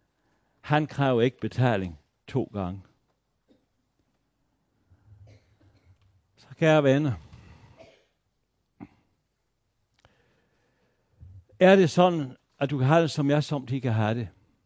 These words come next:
Og det kan være forskelligt, hvad tid man er i sit liv. Ikke rigtig kan se Guds kærlighed og retfærdighed i den verden her, og måske ind i sin egen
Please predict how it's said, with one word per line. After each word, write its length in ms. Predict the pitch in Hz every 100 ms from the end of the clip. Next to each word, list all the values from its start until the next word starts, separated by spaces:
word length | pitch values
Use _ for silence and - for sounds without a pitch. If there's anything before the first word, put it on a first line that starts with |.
| _ _ _ _ _ _ _
Og 100 | 104
det 80 | 123
kan 80 | 120
være 60 |
forskelligt, 460 | 101 107 - 120 104
hvad 80 | 104
tid 240 | - 104
man 160 | 95 101
er 60 |
i 80 | 101
sit 220 | 95 92
liv. 260 | 101 165 143 _ _ _ _ _ _ _ _ _ _ _ _ _ -
Ikke 240 | 190 190 160
rigtig 280 | 180 160
kan 160 | 156 147
se 280 | - 170 160
Guds 300 | 120 156 -
kærlighed 680 | 127 135 143 151 120 120 90 _ _ - _
og 120 | -
retfærdighed 800 | 117 - 156 156 131 117 120 110 87 - - -
i 60 | 143
den 260 | 139 143 120
verden 440 | 123 127 - 120
her, 280 | 107 107 85 - _ _ _
og 100 | 143
måske 360 | 143 139 - 156
ind 140 | 135
i 60 | 135
sin 240 | - 131
egen 320 | 113 120 135